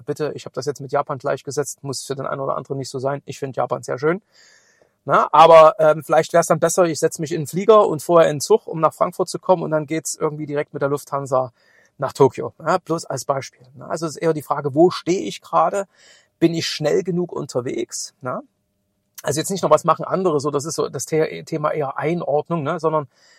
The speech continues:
ähm, und auch nochmal so ein bisschen Vision, ähm,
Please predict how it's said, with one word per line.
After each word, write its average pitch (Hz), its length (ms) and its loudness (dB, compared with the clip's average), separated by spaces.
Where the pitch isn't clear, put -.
ähm, 143 420 0
und 156 160 -10
auch 151 100 -4
nochmal 156 180 0
so 143 120 -4
ein 139 40 -8
bisschen 156 300 -6
Vision, 147 840 0
ähm, 143 560 -6